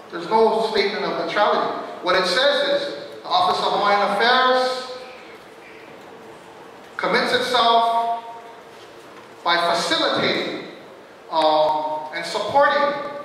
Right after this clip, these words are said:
this nation building process. Yeah? It says there, the,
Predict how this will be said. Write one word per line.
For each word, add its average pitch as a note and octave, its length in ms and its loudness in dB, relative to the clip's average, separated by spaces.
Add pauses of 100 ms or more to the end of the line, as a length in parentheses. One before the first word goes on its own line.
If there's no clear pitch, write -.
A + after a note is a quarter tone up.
(540)
this D#3+ 180 -6
nation F3+ 320 -4
building D#3+ 320 -2
process. - 760 -4 (220)
Yeah? - 460 -2 (1700)
It D#4 640 0
says G3 260 0
there, G3 300 4
the, E3+ 460 0